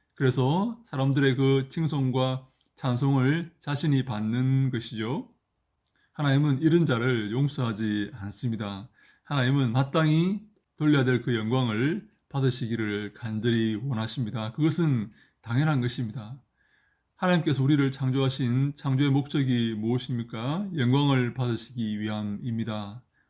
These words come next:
우리는 피조물로서 마땅한 영광을 하나님께 돌려야 되고 그 아들 예수 그리스도께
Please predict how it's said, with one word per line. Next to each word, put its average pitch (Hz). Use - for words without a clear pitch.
우리는 151
피조물로서 147
마땅한 147
영광을 123
하나님께 120
돌려야 131
되고 107
그 165
아들 143
예수 180
그리스도께 135